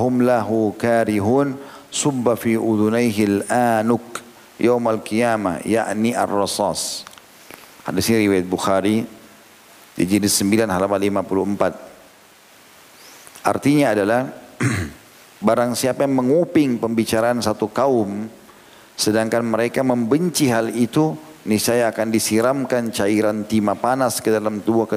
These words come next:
kedua telinganya pada hari kiamat. Ya, yang dimaksud dengan ar-rasas di sini adalah timah yang dipanasi sehingga meleleh, lalu dituang di kupingnya. Dan ini karena suka nguping, ya.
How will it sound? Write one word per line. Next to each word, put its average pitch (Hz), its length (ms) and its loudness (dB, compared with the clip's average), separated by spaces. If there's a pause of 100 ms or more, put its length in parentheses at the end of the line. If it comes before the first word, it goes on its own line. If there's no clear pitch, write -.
(200)
kedua 120 320 2
telinganya 113 480 -2
pada 107 320 0
hari 101 80 0
kiamat. 107 480 0 (880)
Ya, - 160 -6 (320)
yang 101 160 2
dimaksud 117 240 0
dengan 104 240 0
ar-rasas 98 640 -2
di 101 80 -6
sini 113 240 -2
adalah 107 320 0
timah 113 480 0
yang 104 240 0 (480)
dipanasi 104 640 0
sehingga 104 320 0
meleleh, 101 480 0 (400)
lalu 107 320 0
dituang 113 320 0
di 95 160 -2
kupingnya. 95 480 -2 (1600)
Dan - 160 0
ini 135 160 2
karena 123 400 0
suka 135 400 -2
nguping, 135 420 2 (480)
ya. 92 220 -2